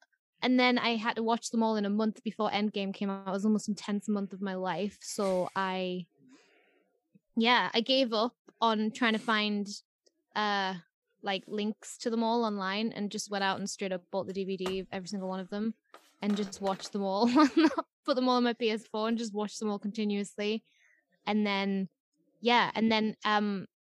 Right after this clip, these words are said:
one, I was watching Captain America and I was like, "That guy looks really familiar. Like, who is he?" And then I <laughs> realized that he,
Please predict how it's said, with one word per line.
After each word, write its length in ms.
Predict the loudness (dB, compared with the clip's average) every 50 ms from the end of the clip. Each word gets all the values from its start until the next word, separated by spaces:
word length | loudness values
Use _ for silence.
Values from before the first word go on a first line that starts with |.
| _ _ _ _ _ _ _ _ _ _ _ -10 -2
one, 340 | 2 4 4 4 4 2 0 -4 _ _ _
I 100 | 0 2
was 140 | 2 2 0
watching 560 | 0 -2 -2 -2 -2 0 0 0 -2 -4 -6 -10 _ _ _
Captain 300 | -2 -2 0 0 -2 -2
America 340 | 0 2 0 0 0 -2 -2 0 0 0 -2
and 480 | -6 _ _ _ _ _ _ _ -6 -6
I 20 |
was 80 | -4 -4
like, 120 | -4 -4
"That 120 | -6 -4
guy 120 | -2 -2 -2
looks 200 | -2 -2 -4 -6
really 220 | -6 -4 -4 -6
familiar. 420 | -6 -4 -4 -2 -2 0 0 0 -2
Like, 140 | -2 -6 -6 -2
who 120 | -2 -2
is 260 | 0 0 0 -2 -2 -4
he?" 340 | -4 -4 -4 -2 -4 -8 -10 _ _ _ _ _ _ _ _ _
And 100 | 4 6
then 80 | 8 8
I 60 | 8
<laughs> 140 | 6 6 4
realized 540 | 4 6 6 4 4 6 6 4 4 4 -2 0
that 100 | 0 0
he, 800 | 0 0 -2 0 0 0 0 0 -4 -4 -4 -2 -2 -2 -2 -4